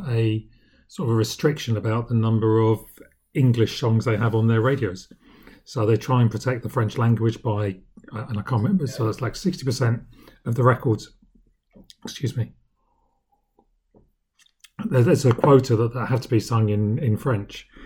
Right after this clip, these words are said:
Um, so it's, it's a limited amount of playtime then for any English-speaking songs.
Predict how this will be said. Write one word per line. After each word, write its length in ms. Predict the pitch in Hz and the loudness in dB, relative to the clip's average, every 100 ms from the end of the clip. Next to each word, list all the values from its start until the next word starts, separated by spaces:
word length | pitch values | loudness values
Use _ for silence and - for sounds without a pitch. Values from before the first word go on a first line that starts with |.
| - - - | -20 -20 -8
Um, 340 | 101 98 101 | -6 -2 -4
so 560 | 98 - 110 104 104 101 101 - - - - - _ _ - | -4 -2 0 4 4 4 -2 -10 -20 -20 -20 -20 _ _ -6
it's, 280 | 147 - - | -4 -4 -4
it's 260 | 123 - | -4 -2
a 60 | 127 110 110 120 | -2 0 0 0
limited 380 | 139 131 120 120 | 2 2 4 2
amount 320 | 117 113 131 | 2 0 0
of 260 | 117 104 - - _ - - - - - _ - | 0 0 -6 -20 _ -20 -20 -20 -20 -20 _ -20
playtime 580 | - 131 117 117 113 110 | 0 2 2 2 2 2
then 240 | 110 110 107 | 2 2 0
for 300 | - 104 113 | 0 2 2
any 140 | 110 | 0
English-speaking 640 | 110 120 107 - 117 101 107 | 0 0 0 0 -2 0 -2
songs. 440 | - 110 104 98 | 0 0 -2 -4